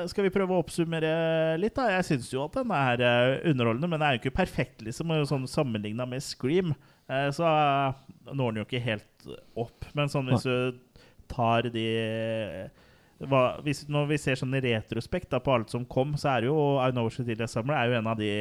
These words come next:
Speaker 1: som henger igjen da, sammen med Urban, eh, Legend,
Speaker 2: Mhm.
Speaker 1: som, eh, sånn franchiser som på en måte, eh,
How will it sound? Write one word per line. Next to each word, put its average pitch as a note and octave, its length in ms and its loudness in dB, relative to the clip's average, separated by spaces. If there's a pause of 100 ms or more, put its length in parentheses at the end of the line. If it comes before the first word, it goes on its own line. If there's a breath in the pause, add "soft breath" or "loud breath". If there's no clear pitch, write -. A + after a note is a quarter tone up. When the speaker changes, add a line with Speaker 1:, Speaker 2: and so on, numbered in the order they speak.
(200)
Speaker 1:
som C3 140 -4
henger A2+ 480 0
igjen B2 160 0
da, B2+ 120 -2
sammen A2+ 240 -4
med G#2 140 0
Urban, G2+ 320 -6
eh, F#2+ 580 -8
Legend, G#2+ 440 -6 (100)
Speaker 2:
Mhm. D#3 120 6
Speaker 1:
som, A2+ 140 6
eh, A2 460 -2
sånn A2+ 200 -6
franchiser G#2 640 -6
som G#2+ 140 -6
på A2+ 80 -6
en G#2+ 60 -4 (100)
måte, G#2 320 -4 (760 soft breath)
eh, A2+ 380 -2